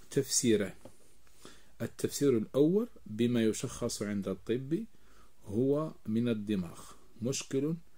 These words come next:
في الدماغ أو توقف الدماغ و، آه، يعيد بإذن الله عز وجل بسرعة، فالإنسان يرى أنه يسقط من مكان عالي، والله تعالى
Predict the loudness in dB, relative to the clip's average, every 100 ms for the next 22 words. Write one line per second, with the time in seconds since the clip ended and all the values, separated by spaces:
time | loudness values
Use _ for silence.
0 | -18 -18 -6 -4 -2 0 0 0 -2 -4
1 | 2 2 4 2 2 -2 -2 -4 -2 -2
2 | 0 0 2 0 -2 -14 -16 -16 -18 -16
3 | -2 0 2 -2 -4 -16 -16 -16 -12 -8
4 | -6 -4 -6 -6 -6 -8 -10 -12 -14 -16
5 | -16 -16 -16 -16 -16 -18 -18 -18 -14 -4
6 | 2 6 6 4 -8 -16 -18 -16 -8 -4
7 | -2 0 0 0 -2 -2 -4 -4 -6 -2
8 | -2 -2 -4 -4 -2 -2 0 0 0 -4
9 | -12 -4 4 4 4 0 -4 -4 -2 2
10 | 2 0 -2 -4 0 2 0 -2 -2 0
11 | -2 -2 0 0 0 0 -2 -2 -6 -6
12 | -4 -6